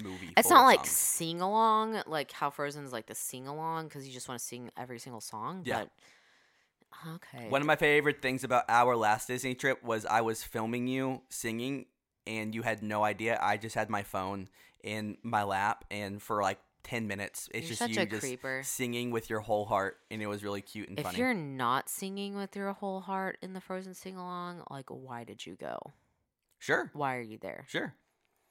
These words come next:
Speaker 1: It'll, I'll, I will feel more comfortable whenever we, we have a child, and it's just not two twenty-six-year-olds singing.
Speaker 2: You know what? Don't judge us. That's why we have a Disney podcast where we can just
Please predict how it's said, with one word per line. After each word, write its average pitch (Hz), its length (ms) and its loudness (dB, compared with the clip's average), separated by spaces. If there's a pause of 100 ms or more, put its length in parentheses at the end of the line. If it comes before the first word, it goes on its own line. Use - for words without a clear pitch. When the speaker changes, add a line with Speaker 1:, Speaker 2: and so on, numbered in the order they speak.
(340)
Speaker 1:
It'll, 180 480 4 (180)
I'll, 180 300 10
I 185 120 12
will 180 140 6
feel 240 160 2
more 160 140 6
comfortable 117 480 0
whenever 120 320 2
we, 127 280 -6
we 123 220 -4
have 113 140 0
a 92 40 -8
child, 110 600 6
and 107 100 -8
it's 117 140 -4
just 113 180 -8
not 110 300 -2
two 113 260 -4
twenty-six-year-olds 107 1500 -4 (140)
singing. 98 600 -8
Speaker 2:
You 190 120 6
know 285 140 10
what? 226 300 10 (540)
Don't 160 420 0
judge 123 280 -2
us. 113 180 -4
That's 160 220 -2
why 170 140 2
we 165 100 0
have 151 120 -2
a 139 60 -4
Disney 143 360 -6
podcast 117 760 -2
where 127 140 -8
we 131 80 -10
can 127 180 -14
just - 460 -10